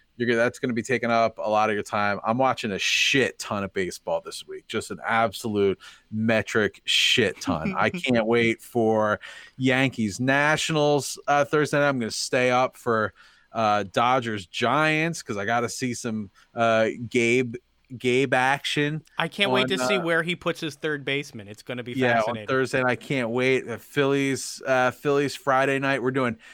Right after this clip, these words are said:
Speaker 1: Phillies Fireball Friday, uh, at the DiRio household. Saturday, I'm just posting up on the patio at the outdoor T V. I'm just gonna have the grill and just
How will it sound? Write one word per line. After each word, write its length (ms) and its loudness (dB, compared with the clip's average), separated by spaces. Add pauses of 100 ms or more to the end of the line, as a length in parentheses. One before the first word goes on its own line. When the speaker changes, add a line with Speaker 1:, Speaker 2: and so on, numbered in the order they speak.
(160)
Speaker 1:
Phillies 600 2
Fireball 680 4
Friday, 840 0 (360)
uh, 420 2
at 200 -4
the 80 -14
DiRio 460 -6
household. 640 -4
Saturday, 580 2
I'm 120 -2
just 200 -14
posting 420 -8
up 180 -6
on 80 -4
the 60 -10
patio 560 0
at 80 -6
the 100 -2
outdoor 380 -2
T 260 -6
V. 200 0
I'm 120 -2
just 100 -18
gonna 80 -2
have 80 -4
the 60 -12
grill 540 2
and 100 -2
just 280 -10